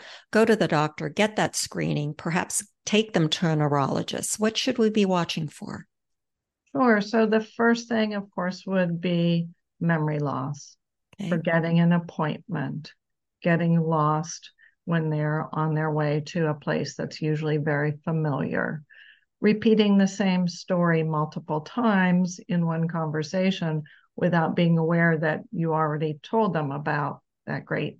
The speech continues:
Speaker 2: sale on shoes that they got or whatever it may be.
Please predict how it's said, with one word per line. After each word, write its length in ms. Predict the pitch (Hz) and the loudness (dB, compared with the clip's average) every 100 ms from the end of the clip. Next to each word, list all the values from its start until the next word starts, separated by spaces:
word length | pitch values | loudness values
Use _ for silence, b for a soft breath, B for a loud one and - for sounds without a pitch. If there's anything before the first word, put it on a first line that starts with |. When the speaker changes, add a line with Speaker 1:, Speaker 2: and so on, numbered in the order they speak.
| _ | _
Speaker 2:
sale 360 | - 156 156 151 | -4 -2 0 0
on 220 | 151 151 | 0 -2
shoes 440 | - 151 165 151 | -2 -2 -2 -4
that 160 | - - - | -6 -6 -6
they 400 | 151 160 156 170 - - | 0 0 0 -4 -10 0
got 340 | 156 - - - | 2 2 -4 -4
or 220 | 165 160 | 0 2
whatever 460 | 170 185 202 180 180 | 4 6 6 6 4
it 160 | 165 170 | 4 2
may 180 | 165 | 2
be. 500 | 160 160 151 - 147 | 2 0 -2 -2 -8